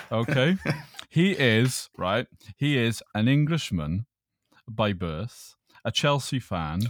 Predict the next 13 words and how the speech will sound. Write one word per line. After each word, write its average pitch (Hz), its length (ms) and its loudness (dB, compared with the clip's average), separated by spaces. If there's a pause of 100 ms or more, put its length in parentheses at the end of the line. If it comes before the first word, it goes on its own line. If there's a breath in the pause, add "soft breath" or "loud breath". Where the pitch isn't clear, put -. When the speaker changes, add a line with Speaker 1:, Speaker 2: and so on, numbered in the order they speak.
Speaker 1:
Oh, - 540 2 (120)
Speaker 2:
Uh, 117 160 4
Speaker 1:
John. 127 260 4
Speaker 2:
and, 139 200 -4
and 135 200 4
he 151 200 4
is 151 120 4
Speaker 1:
Reformed 131 180 4
Speaker 2:
now 113 220 8
Speaker 1:
Chelsea 131 200 4
Speaker 2:
actually 117 200 2
Speaker 1:
fan. 98 240 2
Speaker 2:
sat, 113 320 0